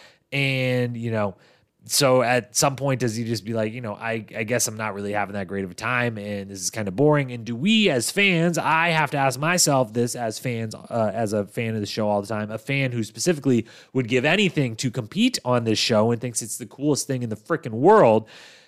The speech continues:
do we have to remind ourselves that sometimes some people get into this situation and get onto this show and realize this ain't for them?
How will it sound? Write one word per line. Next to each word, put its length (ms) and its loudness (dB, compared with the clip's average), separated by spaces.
do 120 4
we 120 6
have 160 4
to 120 6
remind 400 4
ourselves 380 4
that 160 0
sometimes 500 2
some 200 2
people 240 2
get 180 4
into 220 2
this 200 4
situation 640 0
and 100 -6
get 140 0
onto 260 2
this 160 2
show 280 2
and 120 -4
realize 400 -2
this 180 -8
ain't 280 -4
for 100 -4
them? 380 0